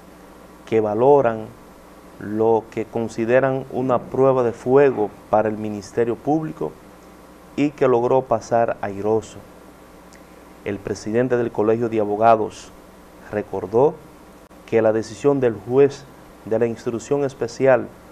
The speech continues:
de la Suprema Corte de Justicia se basó en el expediente que presentó la Procuraduría General de la República,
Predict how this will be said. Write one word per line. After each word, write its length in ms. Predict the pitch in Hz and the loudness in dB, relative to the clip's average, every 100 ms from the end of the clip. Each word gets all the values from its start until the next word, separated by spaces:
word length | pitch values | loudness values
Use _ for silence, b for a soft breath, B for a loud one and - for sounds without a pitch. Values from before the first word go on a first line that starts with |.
| - - - - | -20 -20 -20 -12
de 120 | 101 | -2
la 120 | 107 104 | -2 -2
Suprema 440 | 110 101 123 117 | -6 -2 -2 -2
Corte 340 | 107 120 110 110 | -4 -4 -4 -8
de 80 | 104 | -8
Justicia 600 | 98 - 151 151 175 156 - - - - - - - | -10 -8 -8 -6 -12 -12 -18 -20 -20 -20 -20 -20 -20
se 220 | - 170 | 0 4
basó 580 | 170 147 - 139 139 - - | 4 2 2 0 0 -2 -8
en 140 | 117 | -6
el 100 | 117 | -4
expediente 720 | 110 - 107 110 131 135 127 | -6 -6 -6 -2 -4 -4 -8
que 140 | 110 107 | -8 -8
presentó 840 | - 127 131 113 107 117 117 120 - B B B B | -4 -6 -6 -12 -4 0 2 0 -12 B B B B
la 200 | 98 107 | -2 0
Procuraduría 680 | 113 110 107 110 110 113 135 | 0 -4 -6 -2 0 0 -2
General 340 | 120 113 117 | -4 -4 -4
de 100 | 117 | -4
la 100 | 107 | -6
República, 600 | 101 - 143 156 131 113 | -10 -6 -4 -4 -6 -10